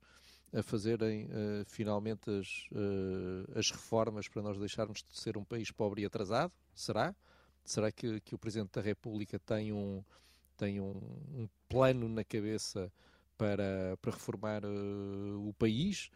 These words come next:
Eh, ou quer simplesmente, eh, que o deixem em paz? Quer apenas ter, eh, quer simplesmente ter um governo que dure quatro anos, que não o chateie e que o deixe estar a tirar selfies à vontade até ao, até ao final do, do, do mandato.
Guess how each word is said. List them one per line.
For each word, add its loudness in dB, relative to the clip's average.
Eh, 2
ou 4
quer 4
simplesmente, -2
eh, 0
que 0
o 2
deixem 0
em -4
paz? -2
Quer -2
apenas -2
ter, -2
eh, -2
quer 2
simplesmente 0
ter 2
um -4
governo 0
que -10
dure 0
quatro 2
anos, 2
que -8
não 2
o -2
chateie 0
e -8
que -2
o 0
deixe 0
estar 0
a 0
tirar 0
selfies -2
à 2
vontade 0
até -4
ao, -2
até -2
ao 2
final -4
do, -6
do, -10
do -6
mandato. -4